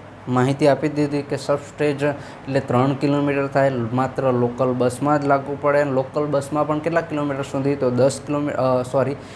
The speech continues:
સાઠ કિલોમીટર સુધી અને દસ સ્ટેજ સુધી જ લાગુ પડે છે, બરાબર?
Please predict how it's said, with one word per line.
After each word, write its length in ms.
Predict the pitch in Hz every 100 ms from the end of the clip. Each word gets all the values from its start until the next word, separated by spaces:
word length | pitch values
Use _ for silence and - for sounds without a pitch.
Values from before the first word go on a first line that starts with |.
| - -
સાઠ 380 | - 147 151 160 -
કિલોમીટર 420 | 156 160 160 156
સુધી 280 | 151 131 143
અને 180 | 135
દસ 360 | 135 127 147 - - -
સ્ટેજ 300 | - 156 151
સુધી 280 | 151 143 147
જ 60 | 143
લાગુ 280 | 131 131 135
પડે 220 | 135 135
છે, 140 | 135
બરાબર? 360 | 139 147 165 139